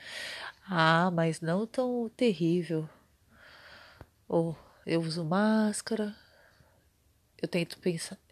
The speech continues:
eu tento ajudar quando dá, reciclo, eu penso no meio ambiente, faço coisa básica.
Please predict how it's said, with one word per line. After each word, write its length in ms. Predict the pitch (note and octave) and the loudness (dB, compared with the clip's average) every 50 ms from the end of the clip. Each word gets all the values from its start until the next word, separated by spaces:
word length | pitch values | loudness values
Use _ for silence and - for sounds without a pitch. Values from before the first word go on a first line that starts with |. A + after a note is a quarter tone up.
| _ - - - - | _ -20 -20 -16 -6
eu 80 | - C4+ | -6 0
tento 200 | - F#3+ F#3 G3 | 0 2 4 4
ajudar 360 | F3+ F3+ F#3+ F#3+ F#3 F#3 F3+ F3 | 2 2 2 2 4 2 2 2
quando 240 | - - F3 F3 | 0 -6 -6 -2
dá, 420 | F3 G3+ G3+ G3 G3 F#3+ F#3+ F#3+ F#3+ - _ _ _ _ _ _ _ - - - - - - - - _ _ _ _ _ _ _ _ _ _ _ _ _ _ _ _ _ _ _ _ _ | 0 2 4 4 4 2 2 0 -2 -6 _ _ _ _ _ _ _ -20 -20 -20 -20 -20 -20 -20 -20 _ _ _ _ _ _ _ _ _ _ _ _ _ _ _ _ _ _ _ _ _
reciclo, 720 | - F#3+ F3 E3+ E3+ - - - G3 F#3+ F#3+ F#3 - - F#3 | -4 -2 0 0 0 -2 -6 -4 -2 0 0 0 -2 -2 -6
eu 40 | F3 | -6
penso 340 | - - F#3 F3+ - - F#3 | -4 -4 -6 -4 -4 -4 -4
no 80 | E3+ | -2
meio 160 | E3+ F3 F3 F3 | -2 -2 -2 -2
ambiente, 760 | E3+ F3 F#3+ F#3+ F#3+ F#3+ F#3+ F#3+ F#3 - - - - - - _ _ _ _ _ _ _ | -2 0 0 0 0 0 0 -2 -4 -6 -8 -14 -16 -16 -18 _ _ _ _ _ _ _
faço 260 | - - D4 C#4+ - - | 0 0 0 0 0 -2
coisa 280 | - E4 D#4+ D#4+ E4 | -2 -2 0 2 0
básica. 680 | D4 D#4 E4 E4+ F4 F4 E4 D#4 - - - F3+ D#3 | 0 2 4 6 6 4 4 0 -6 -6 -4 -4 -4